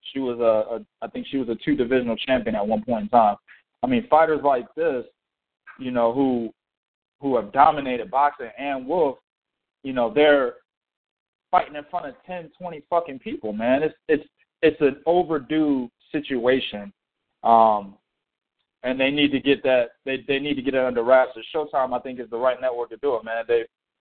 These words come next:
they've already, um, they've already kinda taken a hold of the, uh, the boxing world as far as network, network, uh, uh, uh, resources have, have come into play. They're better than H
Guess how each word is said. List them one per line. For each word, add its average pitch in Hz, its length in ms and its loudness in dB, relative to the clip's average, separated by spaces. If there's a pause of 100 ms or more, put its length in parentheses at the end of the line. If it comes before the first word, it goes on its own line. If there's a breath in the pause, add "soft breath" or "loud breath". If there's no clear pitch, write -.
(180)
they've 120 220 2
already, 131 480 2
um, 113 540 -4 (960)
they've 127 160 -2
already 131 300 4
kinda 127 280 -6
taken 135 360 -6
a 107 80 -4
hold 127 320 0
of 113 100 -4 (100)
the, 117 220 -4
uh, 107 320 2 (520)
the 113 60 -4
boxing 131 380 4
world 120 240 -2
as 110 160 -12
far 120 240 2
as 104 100 -10
network, 117 440 -6 (240)
network, 127 500 -2
uh, 127 40 -4 (260)
uh, 107 520 -6
uh, 110 200 -4
resources 113 560 -2
have, 107 260 4
have 113 240 0 (680)
come 127 140 0
into 110 120 -2
play. 113 280 4
They're 110 120 2
better 127 280 4
than 123 140 -4
H 120 160 -4